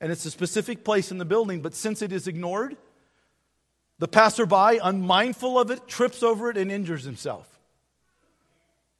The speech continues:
forever. But the second phrase, "a rock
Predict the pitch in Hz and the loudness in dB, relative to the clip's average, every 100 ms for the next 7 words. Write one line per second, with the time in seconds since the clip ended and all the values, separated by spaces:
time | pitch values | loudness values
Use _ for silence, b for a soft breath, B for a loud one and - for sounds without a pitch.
0 | _ _ _ 170 175 123 107 _ _ _ | _ _ _ 0 0 0 -8 _ _ _
1 | _ _ _ _ _ _ _ _ _ _ | _ _ _ _ _ _ _ _ _ _
2 | _ _ _ _ _ _ _ - 131 190 | _ _ _ _ _ _ _ -18 -6 -6
3 | - 311 - 214 170 - 131 117 151 - | 0 0 2 -2 -8 -4 -4 -4 -8 -10
4 | - 143 135 175 196 - | -6 -4 2 4 4 -2